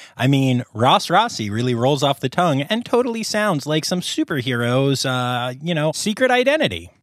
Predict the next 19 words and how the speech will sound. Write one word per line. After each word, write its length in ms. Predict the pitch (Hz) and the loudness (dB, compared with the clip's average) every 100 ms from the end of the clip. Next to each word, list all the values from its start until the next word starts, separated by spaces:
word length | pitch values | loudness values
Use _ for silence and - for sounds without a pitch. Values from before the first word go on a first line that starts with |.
| _ - | _ -10
Screw 380 | - 175 170 | -4 2 2
it. 160 | 113 - | 2 -4
From 180 | - 156 | 0 2
now 200 | 170 190 | 4 4
on, 200 | 170 160 | 2 0
I'm 220 | 143 135 | 0 -2
only 260 | 143 143 139 | 2 2 2
responding 520 | 135 - 127 123 117 | 2 0 0 0 0
to 100 | 120 | -2
emails 720 | 117 117 104 101 101 101 - | 0 0 0 -2 -2 -4 -6
that 220 | 117 117 107 | -2 -2 -2
get 160 | 117 | -4
sent 380 | - 117 101 - _ | 0 0 -2 -6 _
to 120 | - 123 | -2 0
me 320 | 107 95 92 | 0 -2 -4
under 260 | 135 131 131 | 0 2 2
the 100 | 110 | 2
name 280 | 101 90 90 | -2 -4 -6
Ross. 480 | 78 82 - - | -6 -8 -10 -10